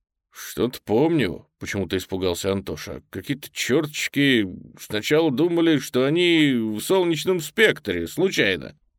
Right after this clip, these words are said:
«Вот, а потом оказалось, что линии эти не случайность, а закономерность.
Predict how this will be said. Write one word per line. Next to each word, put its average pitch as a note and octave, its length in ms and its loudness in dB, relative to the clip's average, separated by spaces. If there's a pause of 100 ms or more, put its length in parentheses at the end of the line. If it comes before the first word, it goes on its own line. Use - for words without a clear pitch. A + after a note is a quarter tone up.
(120)
«Вот, A#2 1080 4
а G#2+ 260 4
потом E3+ 640 4
оказалось, G2+ 880 0
что - 320 -4
линии C#3+ 580 2
эти F#2+ 200 -4
не A#2+ 280 0
случайность, F3+ 1040 2
а D#3+ 160 4
закономерность. G#2 1300 0